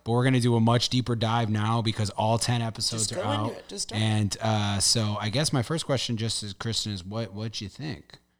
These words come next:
Speaker 1: of The Last Dance?
Speaker 2: It was good.
Speaker 1: Okay.
Speaker 2: Next question. <laughs> That
Speaker 1: <laughs> Um, I think you saw somewhere that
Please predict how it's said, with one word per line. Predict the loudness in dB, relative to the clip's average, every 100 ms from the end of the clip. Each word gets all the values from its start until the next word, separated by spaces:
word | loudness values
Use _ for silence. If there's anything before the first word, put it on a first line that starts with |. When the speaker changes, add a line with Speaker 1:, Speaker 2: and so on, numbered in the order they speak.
| _ _
Speaker 1:
of | -14
The | -10
Last | -10 -10 -10
Dance? | -12 -14 -12 -12 -12 _
Speaker 2:
It | -12
was | -12
good. | -8 -4 -2 -4 -12 -18
Speaker 1:
Okay. | -10 -8 0
Speaker 2:
Next | 2 2
question. | 4 4 4 0
<laughs> | -4 -6 -6 -6
That | -6 0 2 4 6 6 6 2 -2 -6 -14 -4
Speaker 1:
<laughs> | -2 -2 -8 _ _ _
Um, | 6 6 6 4 -2 _ _ _ -6
I | 0
think | 2
you | 2
saw | 2 4 4
somewhere | 2 2 0 0
that | 2 0